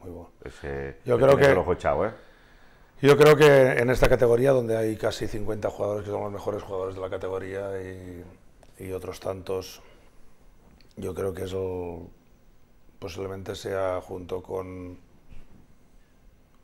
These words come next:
Speaker 1: con Tali y no sé, no sabría decirte quién más, son los jugadores que,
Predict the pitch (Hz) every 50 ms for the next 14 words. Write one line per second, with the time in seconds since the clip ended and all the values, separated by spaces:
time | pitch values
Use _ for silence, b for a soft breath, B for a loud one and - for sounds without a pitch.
0 | _ - - 104 95 92 87 - 104 107 107 107 107 104 104 104 104 101 95 98
1 | - _ _ _ _ _ _ _ _ _ _ _ _ _ _ _ _ _ _ _
2 | _ _ _ _ _ _ _ _ _ _ _ _ _ _ _ _ _ _ _ _
3 | _ _ _ _ _ _ _ _ _ _ _ _ _ _ _ _ _ _ _ _
4 | _ _ _ _ _ _ _ _ - 95 92 95 92 - - 101 95 98 95 -
5 | 98 95 92 98 95 95 92 90 98 95 90 95 87 92 92 90 92 90 90 95
6 | 104 104 - - - - - - 95 95 95 92 - 95 95 87 90 90 90 90
7 | 87 87 - - 101 92 90 87 87 87 87